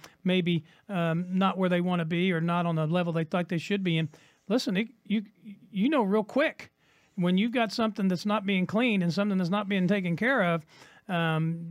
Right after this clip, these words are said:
you got bigger problems than you realize. And sometimes those kinds of people, when they're off or they're gone or you don't have them on the team,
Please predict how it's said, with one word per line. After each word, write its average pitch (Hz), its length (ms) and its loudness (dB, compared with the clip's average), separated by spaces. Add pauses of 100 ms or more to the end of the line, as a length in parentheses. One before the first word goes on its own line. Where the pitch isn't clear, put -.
(120)
you 190 220 -2
got 180 480 -2
bigger 208 220 0
problems 185 440 2
than 175 100 -2
you 175 140 0
realize. 175 440 2
And 165 120 -2
sometimes 190 480 0
those 226 200 0
kinds 196 260 0
of 170 80 -4
people, 175 320 -2
when 160 200 0 (340)
they're 202 300 2
off 196 320 2
or 175 140 -2
they're 196 180 0
gone 190 380 0
or 175 100 -2
you 175 140 0
don't 202 160 -2
have 226 240 2
them 208 140 0
on 170 100 0
the 160 80 0
team, 170 300 0